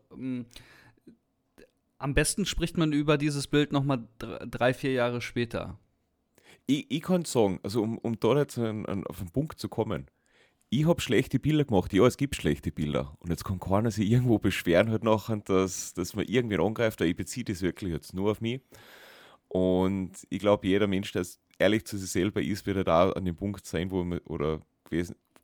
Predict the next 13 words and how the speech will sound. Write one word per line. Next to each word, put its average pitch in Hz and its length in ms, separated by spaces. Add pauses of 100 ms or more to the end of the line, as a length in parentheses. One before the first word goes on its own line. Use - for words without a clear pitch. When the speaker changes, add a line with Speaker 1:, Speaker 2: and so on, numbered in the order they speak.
(120)
Speaker 2:
irgendwo 117 500
hab 87 140
ich 98 60
mal 80 160
Fotos 85 420
gemacht, 82 580
ähm, 78 560
die 78 100
halt 73 120
einfach 73 260
schlecht - 380
waren, 65 300
weil - 240